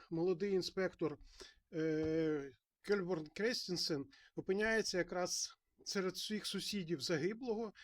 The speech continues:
бо вони є першими серед підозрюваних. Ну, а далі читайте. Ну, і за великим рахунком, коли про-, будете читати, там виникають дуже серйозні питання. Ну, чи можна довіряти сусідам?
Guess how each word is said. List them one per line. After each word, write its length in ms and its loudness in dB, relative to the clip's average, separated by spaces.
бо 80 0
вони 360 2
є 200 0
першими 520 0
серед 320 0
підозрюваних. 720 -2
Ну, 240 4
а 120 -4
далі 400 2
читайте. 600 0
Ну, 120 -4
і 80 0
за 120 2
великим 420 4
рахунком, 480 0
коли 220 2
про-, 180 -4
будете 540 -4
читати, 440 0
там 200 0
виникають 460 2
дуже 200 0
серйозні 440 2
питання. 540 -4
Ну, 180 4
чи 180 -12
можна 300 0
довіряти 480 4
сусідам? 640 -4